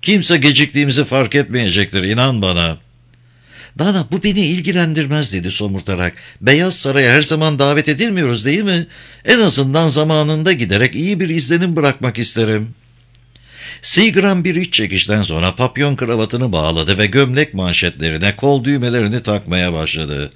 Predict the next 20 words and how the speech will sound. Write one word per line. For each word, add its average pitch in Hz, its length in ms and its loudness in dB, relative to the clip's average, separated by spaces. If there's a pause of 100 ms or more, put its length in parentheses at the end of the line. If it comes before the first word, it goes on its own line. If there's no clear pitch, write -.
(480)
Aslında 180 500 2
böyle 165 260 4
resmi 151 440 2
partilere 87 540 0
gitmekten 127 680 0
tiksiniyordu. 80 1000 -2 (420)
Washington'ın 90 680 2
sosyal 117 440 0
etkinlikleri 135 680 0
kafasına 123 500 -2
göre 107 340 0
değildi. 82 520 -2 (300)
Ama 156 300 2
Dana'nın 92 520 0
bundan 90 460 0
büyük 170 280 -2
bir 151 160 2
zevk 113 360 0
alacağına 107 560 0
emindi. 82 760 -2